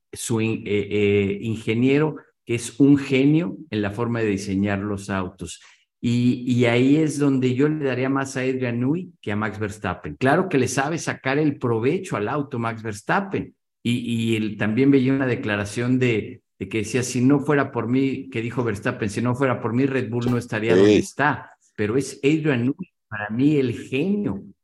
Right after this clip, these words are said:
Speaker 1: que hace el auto. Obviamente va en caminos, puede hacer, pero para mí todavía le falta mucho Verstappen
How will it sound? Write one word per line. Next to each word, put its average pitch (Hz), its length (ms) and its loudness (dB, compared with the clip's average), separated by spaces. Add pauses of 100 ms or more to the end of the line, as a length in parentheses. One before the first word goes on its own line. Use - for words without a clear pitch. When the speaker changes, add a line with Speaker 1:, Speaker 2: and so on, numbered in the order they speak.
(200)
Speaker 1:
que 113 120 -4
hace 117 420 -6
el 104 240 0
auto. 98 520 -2 (280)
Obviamente 165 600 4
va 143 260 2
en 147 120 2
caminos, 120 600 -2
puede 120 240 -4
hacer, 120 540 -4
pero 104 320 0
para 104 220 0
mí 127 160 0
todavía 131 240 2
le 131 80 2
falta 127 320 -4
mucho 117 340 -4
Verstappen 110 800 -4